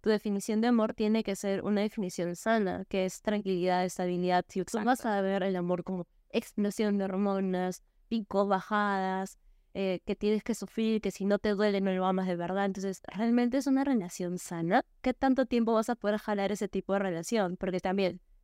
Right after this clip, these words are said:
Speaker 1: algo importante que decías, Gaby, que tú te compares con relaciones pasadas, es a veces un poquito ilógico. Por algo terminó esa relación.
Speaker 2: Lógico.
Speaker 1: Porque hubieron cosas que te hicieron dar cuenta, o quizás en ese momento no fue tu decisión, pero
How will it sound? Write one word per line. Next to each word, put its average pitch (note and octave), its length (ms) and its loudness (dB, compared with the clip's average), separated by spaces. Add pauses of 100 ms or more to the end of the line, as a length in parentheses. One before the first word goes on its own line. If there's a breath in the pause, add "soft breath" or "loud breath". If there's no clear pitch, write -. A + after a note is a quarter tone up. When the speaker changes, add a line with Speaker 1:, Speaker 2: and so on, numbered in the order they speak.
(120)
Speaker 1:
algo G#3 220 4
importante G#3 400 -2
que G3 100 -2
decías, F#3 260 -4
Gaby, F3+ 240 -2
que - 140 -6
tú G3 120 -4
te A#3+ 100 2
compares G#3+ 420 0
con G#3+ 120 -2
relaciones F#3 440 -2
pasadas, F3 680 -4 (380)
es G3 160 0
a B3 60 4
veces A#3+ 220 2
un A#3 100 0
poquito G#3+ 300 -4
ilógico. A3 480 2
Por F3 220 -6
algo A#3 200 4
terminó G3 380 -2
esa C4+ 160 -2
relación. E3+ 480 -4
Speaker 2:
Lógico. - 480 0 (180)
Speaker 1:
Porque G3+ 280 -2
hubieron G#3+ 340 2
cosas A#3 460 0
que F3+ 340 -2 (200)
te F#3 120 -2
hicieron G3+ 520 0
dar G#3+ 160 2
cuenta, G3 560 0
o F#3 240 0
quizás G3 320 -4
en A#3 80 0
ese A#3 180 0
momento G3+ 320 0
no G3 120 -2
fue G#3 140 -2
tu A3 100 -2
decisión, F3+ 360 0
pero F#3 240 -2